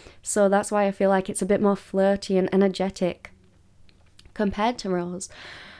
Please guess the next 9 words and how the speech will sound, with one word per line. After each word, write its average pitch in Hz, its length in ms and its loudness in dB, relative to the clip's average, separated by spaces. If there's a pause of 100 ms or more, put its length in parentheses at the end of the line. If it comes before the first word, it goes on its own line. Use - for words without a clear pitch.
(380)
But 233 240 4
the 226 100 0
thing 240 220 4
with 285 140 2
hibiscus 214 600 0
as 180 160 -2
well 170 440 0 (520)
is 202 220 0
that 190 260 0